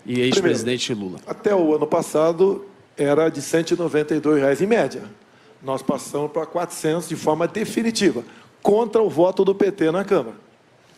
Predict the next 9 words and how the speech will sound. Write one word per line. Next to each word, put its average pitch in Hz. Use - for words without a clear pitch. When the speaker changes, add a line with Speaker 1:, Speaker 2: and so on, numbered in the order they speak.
Speaker 2:
Ato 160
contínuo, 185
é, 139
nós, 175
nesse 156
ano, 156
por 151
uma 151
pec, 190